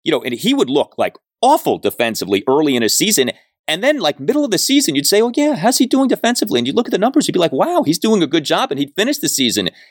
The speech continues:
having done a nice job defensively. So, you know, maybe this is Abrams is getting off to a rough start, but, you know, he ends up being really good defensively, as we have anticipated.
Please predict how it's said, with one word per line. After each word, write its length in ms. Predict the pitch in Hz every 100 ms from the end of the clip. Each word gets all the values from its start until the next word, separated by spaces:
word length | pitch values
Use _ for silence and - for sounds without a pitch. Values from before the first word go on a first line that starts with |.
| _
having 280 | 131 127 110
done 140 | 113
a 40 | 104
nice 200 | 98 90
job 280 | 101 90 80
defensively. 560 | - 98 80 78 78
So, 280 | - 104 - - - -
you 60 | 151
know, 100 | 131
maybe 300 | 165 196 190
this 180 | 185
is 140 | 180 143
Abrams 420 | 156 160 165 143
is 100 | 131
getting 240 | 147 151
off 200 | 143 143
to 80 | -
a 20 |
rough 180 | 123 135
start, 360 | - 147 185 -
but, 160 | 110 -
you 140 | 120
know, 80 | 113
he 180 | 117 127
ends 220 | 131 131
up 100 | 113
being 380 | 123 123 120 107
really 320 | 101 123 135
good 300 | 127 196 - -
defensively, 580 | - 113 95 92 107 98
as 220 | 113 104
we 100 | 113
have 220 | 113 113
anticipated. 680 | 120 113 170 - - 55 -